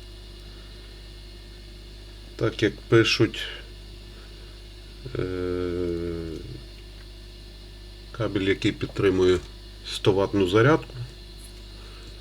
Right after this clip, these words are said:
Тут двадцять п'ять сантиметрів. Але все, е, ну, мі-, м, дрібниця, але все одно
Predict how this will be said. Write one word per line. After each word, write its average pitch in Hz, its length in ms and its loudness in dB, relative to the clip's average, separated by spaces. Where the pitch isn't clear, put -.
Тут 123 140 2
двадцять 95 340 2
п'ять 98 180 4
сантиметрів. 127 680 6
Але 101 180 6
все, 113 260 8
е, 104 60 8
ну, 170 120 2
мі-, 120 420 10
м, 123 1040 4
дрібниця, 156 540 10
але 113 220 12
все 117 280 8
одно 98 320 8